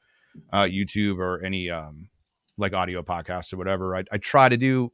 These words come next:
like, once every two weeks. Um, you know, life, business, world, you know, the world gets in the way. We're getting married in four months. There's a lot going on with our, with our businesses right now. I'm trying to do, I'm trying to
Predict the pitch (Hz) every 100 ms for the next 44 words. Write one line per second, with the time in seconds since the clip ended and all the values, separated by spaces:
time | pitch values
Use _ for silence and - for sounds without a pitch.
0 | - 117 113 120 131 120 101 127 127 123
1 | - - - 95 95 92 90 - _ _
2 | _ _ _ _ _ _ 87 78 - 90
3 | 104 98 - 104 90 95 - - _ _
4 | - 95 98 95 92 95 87 95 98 95
5 | 87 95 95 95 92 95 90 92 92 95
6 | 90 92 92 90 85 101 92 92 87 85
7 | 90 90 90 - 90 87 87 87 87 85
8 | - 90 95 87 90 85 92 87 87 90
9 | 87 - - 95 92 95 90 95 95 92
10 | - _ _ _ _ _ - 107 - -
11 | 196 208 156 135 123 113 101